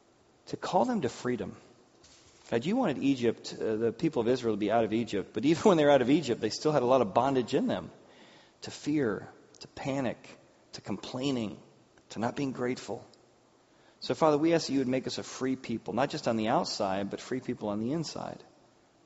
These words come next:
As you do that, Father, that we would ask you to save us. We call upon you to save us, even from our own cravings. In Jesus' name, amen.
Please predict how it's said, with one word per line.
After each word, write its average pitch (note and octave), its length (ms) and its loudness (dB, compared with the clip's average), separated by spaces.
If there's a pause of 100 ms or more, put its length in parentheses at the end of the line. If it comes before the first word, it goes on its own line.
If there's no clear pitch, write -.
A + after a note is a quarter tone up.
(840)
As D3+ 180 -4
you B2+ 80 -2
do B2+ 120 -2
that, A2+ 140 -2
Father, G2+ 360 -2
that E2 100 -6
we B2 160 -2
would A#2 240 -2
ask A#2 340 -4
you A#2 80 -2
to G#2 60 -4
save A2 360 -2
us. - 380 -10 (800)
We G#2+ 100 -8
call C#3+ 300 0
upon B2+ 280 -2
you A2 120 -2
to F#2+ 60 -6
save B2 400 -2
us, - 360 -10 (220)
even G#2 380 -6 (600)
from G#2+ 180 -2
our F#2+ 100 2
own G2+ 120 -2
cravings. - 540 -8 (540)
In G2 100 -6
Jesus' G2+ 340 -8
name, - 120 -14 (1080)
amen. F#2+ 240 -10